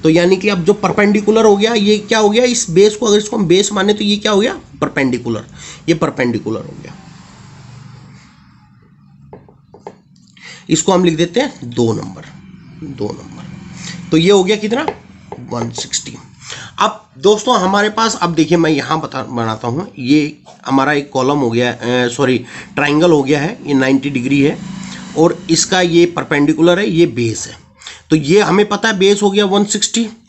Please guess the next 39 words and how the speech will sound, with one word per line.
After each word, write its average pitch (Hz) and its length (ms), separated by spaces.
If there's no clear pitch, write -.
perpendicular 190 520
पता 208 220
है 208 60
वन 214 180
सिक्सटी, - 380
दोनों 180 220
चीज़ 208 220
हमें 202 180
पता 208 200
है। 220 80
और 175 200
हमें 175 300
पता 208 260
करना 208 280
है 311 140
ये 127 280
hypotenuse, 127 720
ये 123 300
H 120 280
hypotenuse 131 600
पता 120 240
करना 120 200
है। 127 60
तो 160 60
इसके 196 200
लिए 202 140
क्या 202 200
formula 202 460
है? 233 140
Pythagoras 190 520
थ्योरम 190 300
के, 208 200
के 175 180
अनुसार 196 480
एच 208 220
पता 214 280
करने 180 360
के 160 140
लिए 190 400